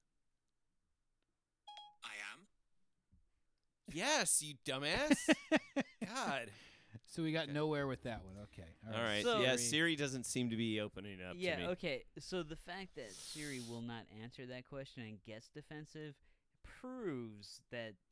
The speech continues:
Speaker 4: Siri is giving us brain
Speaker 2: Yes.
Speaker 4: cancer.
Speaker 3: Isn't it the earpod, uh, AirPods?
Speaker 4: AirPods.
Speaker 3: Yeah.
Speaker 4: Well, that there was also a study
Speaker 2: Oh,
Speaker 4: that
Speaker 2: yeah.
Speaker 4: because the AirPods send radio waves through your brain,
Speaker 3: Mm-hmm.
Speaker 4: that's not good for you.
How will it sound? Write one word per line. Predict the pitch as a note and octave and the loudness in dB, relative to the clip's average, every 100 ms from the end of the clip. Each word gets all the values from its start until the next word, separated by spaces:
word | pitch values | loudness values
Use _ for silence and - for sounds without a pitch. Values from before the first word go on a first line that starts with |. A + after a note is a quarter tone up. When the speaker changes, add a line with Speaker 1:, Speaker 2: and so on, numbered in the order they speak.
| _ - | _ -20
Speaker 4:
Siri | - C3 A#2+ A2 | -10 -6 -6 -8
is | G#2 - | -10 -14
giving | G#2 G2+ | -12 -12
us | G2+ | -14
brain | - G#2+ | -4 -2
Speaker 2:
Yes. | F2+ F#2 - | 0 -4 -2
Speaker 4:
cancer. | D#3+ | 0
Speaker 3:
Isn't | F#3+ | 4
it | F#3+ - | 2 2
the | C#3 A#2 | -4 -2
earpod, | A#2+ B2 - A#2+ B2 | -2 -2 -4 -4 -6
uh, | - - - | -8 -10 -6
AirPods? | A#2 B2 | -4 -2
Speaker 4:
AirPods. | C3 B2 B2+ - - - | -2 0 -2 -4 -12 -10
Speaker 3:
Yeah. | A#2 C#3 | -4 0
Speaker 4:
Well, | F#3+ | 2
that | G#3 D3 C#3 | 2 0 -2
there | D3+ E3+ | -2 0
was | D#3+ | 0
also | D#3+ D#3+ D#3+ | 0 -2 -2
a | C3 | -4
study | - C#3+ C3+ F#2 | -4 -4 -2 0
Speaker 2:
Oh, | |
Speaker 4:
that | G2 B2 | 0 0
Speaker 2:
yeah. | - | -2
Speaker 4:
because | - C3 | -4 -6
the | B2+ | -6
AirPods | B2+ B2 A#2+ A#2 A2 | -6 -6 -6 -6 -6
send | - - A#2 A2+ | -12 -10 -10 -8
radio | A2 A2+ A2+ G#2+ | -8 -8 -6 -6
waves | A2 G#2+ - - _ - | -8 -8 -14 -20 _ -16
through | C3 B2+ | -12 -10
your | B2 A2+ G2+ | -8 -10 -10
brain, | A2+ C3+ A#2 G2+ G2+ _ _ - | -8 -8 -8 -10 -14 _ _ -6
Speaker 3:
Mm-hmm. | A#2 A#2 G#2 - _ - | -4 -2 -4 -8 _ -10
Speaker 4:
that's | G#2 G#2 - | -8 -10 -10
not | A2 G2 - | -10 -12 -12
good | A#2 A#2+ | -12 -12
for | D3 C#3+ | -10 -8
you. | E3+ G3 | -8 -8